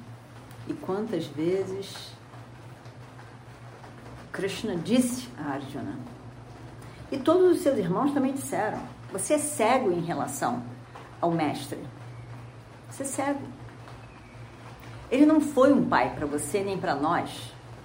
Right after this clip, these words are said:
Pra nós, com certeza, não, mas nem pra você. Como que um pai faz o que ele fez? Tomou o lado oposto nosso na guerra.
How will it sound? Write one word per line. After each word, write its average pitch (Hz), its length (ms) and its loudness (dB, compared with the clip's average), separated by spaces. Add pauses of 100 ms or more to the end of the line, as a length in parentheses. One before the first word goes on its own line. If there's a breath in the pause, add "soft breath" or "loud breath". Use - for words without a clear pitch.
(300)
Pra 262 140 2
nós, 311 240 4
com - 160 0
certeza, 247 480 2
não, 233 180 2
mas 233 160 4
nem 285 140 6
pra - 120 2
você. 151 420 0 (1800)
Como 349 200 6
que - 100 4
um 240 200 6
pai 240 240 0
faz 220 300 0
o 196 60 2
que 175 80 -4
ele 156 120 -2
fez? 247 440 0 (920)
Tomou 190 260 2
o 165 80 0
lado 180 260 4
oposto 233 540 0
nosso 160 520 -2
na 147 80 0
guerra. 170 400 2